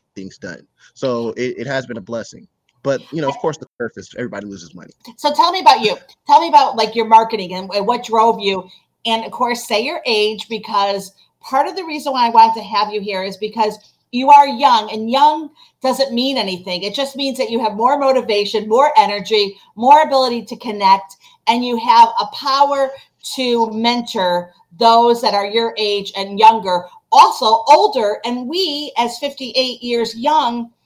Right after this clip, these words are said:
Speaker 2: need to learn and listen from Julian Kelly and others that are your age and doing the same things.
Speaker 1: You know, as a, as a young business owner, yes, I am twenty-four.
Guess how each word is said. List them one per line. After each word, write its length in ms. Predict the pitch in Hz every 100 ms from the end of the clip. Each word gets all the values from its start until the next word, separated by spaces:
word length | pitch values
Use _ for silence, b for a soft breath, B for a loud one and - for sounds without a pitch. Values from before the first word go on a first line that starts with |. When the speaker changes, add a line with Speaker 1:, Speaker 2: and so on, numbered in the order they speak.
| B 247
Speaker 2:
need 280 | 233 277 277
to 200 | 277 247
learn 380 | 240 269 294 302 269
and 100 | 254
listen 400 | 269 269 247 233
from 320 | 233 220 220 - _ 185
Julian 380 | 277 285 269 254
Kelly 520 | 247 262 233 196 196 b _
and 120 | 196 202
others 440 | 226 226 - - _ _ -
that 120 | 208
are 160 | 208 202
your 300 | 214 214 214
age 380 | 208 190 185 180
and 180 | 185 180
doing 180 | 196 190
the 60 | 180
same 300 | 202 185 180
things. 320 | 180 175 - _
Speaker 1:
You 160 | 180 185
know, 280 | 160 151 - _ _
as 220 | 175 170
a, 200 | 175 160
as 140 | 170 170
a 60 |
young 420 | 165 202 226 226 202
business 360 | 135 143 127 -
owner, 360 | 135 127 127 131 -
yes, 240 | 156 -
I 120 | 147
am 120 | 147
twenty-four. 600 | 139 151 147 143 143 139